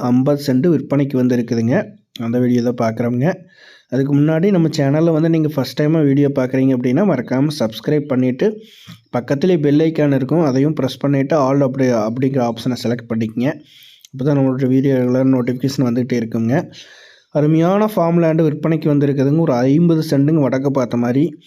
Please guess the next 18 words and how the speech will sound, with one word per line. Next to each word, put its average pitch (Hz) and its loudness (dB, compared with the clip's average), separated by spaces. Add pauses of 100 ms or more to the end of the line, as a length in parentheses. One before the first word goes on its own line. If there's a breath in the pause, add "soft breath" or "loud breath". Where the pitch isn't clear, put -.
(460 loud breath)
இந்த 156 2
இடம் 180 0
பார்த்தீங்கன்னா, 180 2
பொள்ளாச்சி 190 2
to 196 2 (100)
தாராபுரம் 170 2
பைபாஸ் 147 0
ரோட்டுக்கு 151 0
ரொம்பவுமே 143 2
பக்கம்ங்க. 131 0 (580 soft breath)
பொள்ளாச்சி 147 0
to 160 0
தாராபுரம் 143 2
மெயின் 143 2
ரோட்லேருந்து 143 2 (140)
ஒரு 139 0
இரநூறு 165 2
அடி 156 0